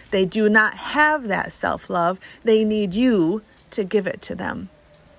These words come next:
Therefore, they cannot treat you with kindness and love and respect because they need you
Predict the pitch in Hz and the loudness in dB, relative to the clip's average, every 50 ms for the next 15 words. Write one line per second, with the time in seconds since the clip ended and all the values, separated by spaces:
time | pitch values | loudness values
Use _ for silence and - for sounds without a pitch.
0 | - - - - 196 247 254 269 247 - 247 214 202 196 208 208 - - - - | -12 -12 -6 0 2 4 4 4 2 2 2 4 4 4 2 0 -6 -16 -18 -14
1 | - 185 185 220 226 277 277 - 302 302 262 220 170 165 170 175 - - - 180 | -10 -2 0 2 2 2 2 0 -2 -2 0 0 0 0 0 -2 -4 -8 -8 -6
2 | 165 165 - - 185 180 196 196 175 160 - - - 175 - _ _ _ - - | -6 -6 -8 -8 -6 -4 -2 -2 -2 -2 -4 -6 -8 -12 -14 _ _ _ -6 -6
3 | 175 170 - - - 175 170 165 160 165 165 - - - 185 175 175 165 160 165 | -6 -6 -6 -6 -6 -6 -4 -4 -4 -6 -6 -8 -8 -8 -6 -4 -4 -4 -4 -4
4 | 165 165 165 170 170 - - 165 165 - - - 190 190 - 196 180 180 185 175 | -4 -6 -6 -6 -6 -4 -2 -2 -2 -2 -4 -6 -6 -4 -4 -4 -4 -2 -4 -4
5 | 170 170 170 170 165 156 147 147 175 180 220 240 247 220 185 170 165 | -4 -4 -4 -6 -6 -6 -8 -8 -4 -2 0 0 0 2 0 0 -2